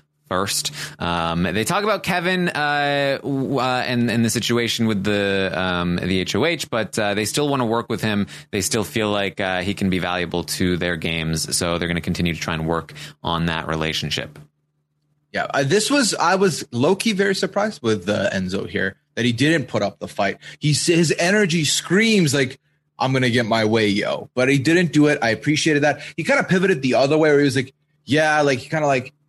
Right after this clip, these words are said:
Speaker 2: said, "Oh, no, yeah, of course, like, these people don't know what they're doing," yada, yada, yada, like, piled the other way. But I do think that it just makes sense for them not to really fight it too hard if Christmas doesn't want it. Also, in the event that they want to, I feel like they can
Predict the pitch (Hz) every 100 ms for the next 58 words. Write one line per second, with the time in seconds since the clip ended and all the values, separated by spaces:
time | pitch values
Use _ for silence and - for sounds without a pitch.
0 | _ - 131 147 156 156 156 143 131 -
1 | 175 160 147 143 117 139 - 151 135 139
2 | 139 131 123 120 120 135 127 120 117 120
3 | 120 117 120 120 113 113 - 131 120 113
4 | 117 110 107 104 98 107 117 - _ _
5 | _ 127 143 151 196 196 180 - 147 135
6 | - _ _ _ 151 147 143 131 139 135
7 | - 123 120 139 - - _ _ 151 143
8 | 147 151 160 147 120 123 - 120 117 113
9 | 113 104 _ _ - 123 123 120 135 123
10 | 127 127 - 131 - 127 - 131 131 135
11 | 139 147 147 - 127 131 - 139 127 127
12 | - _ _ _ - 135 135 139 135 143
13 | 135 123 123 110 120 127 - 151 120 -
14 | 127 120 117 117 107 - 117 113 127 143